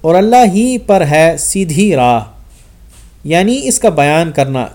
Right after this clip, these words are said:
چنانچہ اس نے اسے بیان فرما دیا اور ہدایت اور ضلالت دونوں کو واضح کر دیا۔ اسی لیے آگے فرمایا کہ بعض راہیں ٹیڑھی ہیں، یعنی گمراہی کی ہیں۔ پھر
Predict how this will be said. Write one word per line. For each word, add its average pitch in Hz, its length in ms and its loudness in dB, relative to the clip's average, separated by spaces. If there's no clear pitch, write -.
چنانچہ 180 360 0
اس 262 240 -4
نے 233 100 -2
اسے 202 260 0
بیان 151 420 -2
فرما 139 480 -4
دیا 196 340 -2
اور 160 200 -2
ہدایت 165 400 2
اور 180 140 -2
ضلالت 147 640 0
دونوں 180 340 -2
کو 151 180 -6
واضح 139 280 0
کر 123 240 -4
دیا۔ 107 220 -10
اسی 311 220 -2
لیے 285 160 0
آگے 190 220 2
فرمایا 165 420 0
کہ 170 120 -6
بعض 165 480 2
راہیں 139 360 -2
ٹیڑھی 147 560 -2
ہیں، 151 160 -2
یعنی 175 340 -2
گمراہی 160 380 2
کی 180 300 -6
ہیں۔ 95 140 -10
پھر 330 200 -2